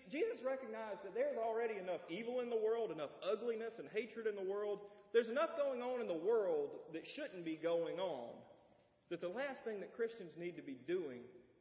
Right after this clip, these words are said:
is adding more ugly to it. And unfortunately, we end up doing this a lot more than we recognize. We end up doing things that just aren't the way Jesus would like to have us do them.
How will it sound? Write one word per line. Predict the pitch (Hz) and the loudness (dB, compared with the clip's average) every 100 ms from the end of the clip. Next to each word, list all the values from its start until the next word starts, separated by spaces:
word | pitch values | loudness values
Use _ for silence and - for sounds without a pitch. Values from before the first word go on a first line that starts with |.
| - | -10
is | 143 | -8
adding | 139 185 196 165 | -4 -2 0 -2
more | 160 180 175 | -2 -2 0
ugly | 175 165 160 131 - | -2 -2 -4 -4 -8
to | |
it. | 139 104 - - _ _ _ _ _ _ _ _ _ _ _ _ _ _ _ - | -10 -10 -18 -20 _ _ _ _ _ _ _ _ _ _ _ _ _ _ _ -12
And | 190 | -6
unfortunately, | 170 202 320 - 190 151 147 139 123 - - - _ _ _ _ _ | -6 -2 -4 -2 -6 -4 -4 -4 -6 -12 -20 -20 _ _ _ _ _
we | - 320 | -2 0
end | 349 | 2
up | 277 175 | 0 0
doing | 190 214 190 | 0 2 0
this | 160 147 | -2 -2
a | 151 | -4
lot | 180 262 151 | -6 -6 -6
more | 185 190 | -6 -6
than | 147 139 | -6 -6
we | 135 | -6
recognize. | 127 147 143 117 113 107 - - - _ _ _ _ _ _ _ | -2 -2 -2 -10 -14 -16 -20 -20 -20 _ _ _ _ _ _ _
We | 247 330 | -2 2
end | 294 | 2
up | 240 175 | 2 2
doing | 233 254 220 | 0 0 -4
things | 202 185 175 151 135 - - _ _ _ - | -4 -4 -6 -8 -14 -20 -20 _ _ _ -18
that | 190 180 | -16 -10
just | 311 - - 180 | -10 -10 -14 -8
aren't | 240 170 120 - - - _ _ _ _ 160 | -6 -6 -8 -16 -20 -20 _ _ _ _ -6
the | |
way | 151 214 170 | -2 0 0
Jesus | 180 190 143 - | -2 -6 -8 -10
would | 131 | -4
like | 165 165 | -2 -2
to | 139 151 | -6 -6
have | 147 | -6
us | 117 - | -6 -8
do | 165 | -6
them. | 143 101 | -6 -8